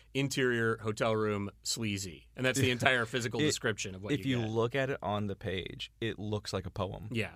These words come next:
Speaker 2: It, it's structured, and it, it, I mean, I've never seen a script structured like that either.
Speaker 1: Yeah.
Speaker 2: Even though it has, like, the bullet points and the headers, it's just these. There'll be, like, a line, and like you said, it'll just say sleazy.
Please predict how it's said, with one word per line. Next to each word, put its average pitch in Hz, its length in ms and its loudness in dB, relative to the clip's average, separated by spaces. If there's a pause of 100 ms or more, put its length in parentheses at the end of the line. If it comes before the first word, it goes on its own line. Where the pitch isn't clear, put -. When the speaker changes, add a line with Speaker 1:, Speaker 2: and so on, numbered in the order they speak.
(120)
Speaker 2:
It, 123 220 0
it's 123 160 0
structured, 104 640 2 (100)
and 113 100 0
it, 104 140 -2
it, 123 200 -6
I 120 40 -2
mean, 120 120 2
I've 110 60 2
never 131 360 2
seen 110 160 -6
a 101 40 -2
script - 260 -4
structured 95 420 -6
like 80 160 -10
that 90 120 -4
either. 87 220 -2
Speaker 1:
Yeah. 92 140 -6 (180)
Speaker 2:
Even 139 220 2
though 123 120 4
it 104 120 0
has, 104 280 0
like, 98 240 -4
the 101 60 -4
bullet 92 300 -4
points 90 240 -6
and 90 80 -6
the 90 40 -4
headers, 95 240 -4 (540)
it's - 240 -2
just - 320 -2 (420)
these. 113 280 -6 (320)
There'll 143 200 2
be, 143 80 2
like, 131 120 2
a 113 40 2
line, 113 480 0
and 104 160 -2
like 98 160 -6
you 110 60 -6
said, 113 60 -4
it'll 101 120 -2
just 101 120 -2
say 92 140 -4 (100)
sleazy. - 320 -4